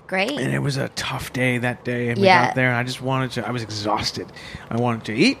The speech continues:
Speaker 2: and I wanted to sleep.
Speaker 1: Mm-hmm.
Speaker 2: But then I looked to the, uh, to the left, and I saw <laughs> China. I looked to the right, and I saw Nepal. And I looked straight ahead, and someone had painted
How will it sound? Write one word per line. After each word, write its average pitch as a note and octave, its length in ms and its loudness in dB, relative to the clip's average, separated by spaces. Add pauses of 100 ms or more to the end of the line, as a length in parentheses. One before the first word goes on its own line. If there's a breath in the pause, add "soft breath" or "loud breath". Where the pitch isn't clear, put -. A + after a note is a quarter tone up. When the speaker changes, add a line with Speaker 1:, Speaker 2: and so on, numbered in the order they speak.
(200)
Speaker 2:
and A2+ 80 -2
I A2+ 40 0
wanted C3+ 240 4
to G3+ 80 0
sleep. - 320 0
Speaker 1:
Mm-hmm. G#3 420 -2 (140)
Speaker 2:
But D3+ 80 2
then D#3+ 80 8
I D#3+ 60 8
looked F3+ 280 6
to F3 80 -4 (100)
the, - 40 -8 (160)
uh, B2 140 2
to A#2 100 -8
the B2+ 100 0
left, E3+ 480 4 (380)
and - 100 0
I D#3 60 4
saw E3+ 180 2
<laughs> - 60 6
China. E3+ 600 6
I E3 160 2
looked A3 140 4
to B3 60 4
the F#3+ 100 8
right, F#3 160 10
and F#3 100 6
I F3+ 40 8
saw E3+ 200 8
Nepal. F3+ 500 6 (220 loud breath)
And D#3 100 2
I - 20 2
looked E3 140 2
straight F3 240 0
ahead, G3+ 300 4 (320 loud breath)
and F#3+ 100 -8
someone - 340 -2
had G#3+ 220 -2
painted B2+ 480 -2